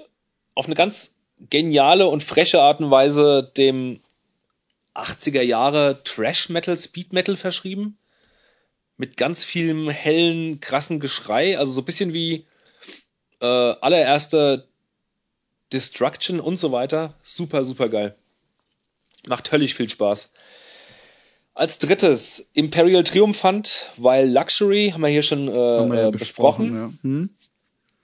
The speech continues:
Speaker 1: Eigentlich thront die über allem, aber wurde dann mit der Zeit, so gegen Jahresmitte, dann doch ein bisschen weggedrückt von anderen, von einem anderen Stil, den ich dann doch, äh, eher bevorzugt hatte. Aber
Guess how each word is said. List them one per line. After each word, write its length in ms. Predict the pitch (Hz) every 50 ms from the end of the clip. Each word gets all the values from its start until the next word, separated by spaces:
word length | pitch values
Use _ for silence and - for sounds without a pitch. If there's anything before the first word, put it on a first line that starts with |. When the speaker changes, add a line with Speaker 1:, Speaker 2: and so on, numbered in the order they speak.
| _ _ _ _ _ - -
Speaker 1:
Eigentlich 300 | - 117 135 151 143 -
thront 300 | - - 135 170 196 -
die 60 | 185
über 260 | 156 151 131 135 127
allem, 320 | - 147 180 175 175 180 165
aber 560 | - 123 127 131 127 123 123 123 120 107 - -
wurde 320 | 113 127 135 156 160 160 143
dann 260 | 147 143 147 139 104
mit 160 | 139 143 139
der 160 | 147 139 127
Zeit, 380 | - - - 139 147 175 175 -
so 120 | 165 151
gegen 300 | 147 - 143 135 143 139
Jahresmitte, 560 | 131 127 131 139 147 139 - 147 156 160 170
dann 160 | 151 147 139 135
doch 160 | 151 147 -
ein 80 | 151
bisschen 240 | 147 147 - - 139
weggedrückt 460 | 139 147 - - - - 165 156 -
von 100 | - 147 131
anderen, 400 | 120 139 151 151 147 143 143 143 _ _ _ _ _ - - - - _ _ _ _ _ _ _ _
von 160 | _ - 143 143
einem 100 | 143 113
anderen 260 | 147 170 151 160 147
Stil, 420 | - - - 165 180 202 220 220
den 180 | 170 165 156 160
ich 100 | 156 -
dann 140 | - 151 135
doch, 180 | 147 147 - -
äh, 420 | - 139 131 131 131 127 127 127 127 - _ _ _ _ _ 110 110 - 147 -
eher 200 | - 131 143 135
bevorzugt 640 | 127 123 - - - 143 156 156 - 160 147 -
hatte. 420 | - 151 151 - 160 147 139 - _ _ _ _
Aber 640 | - 117 117 - 123 120 120 117 - - - - -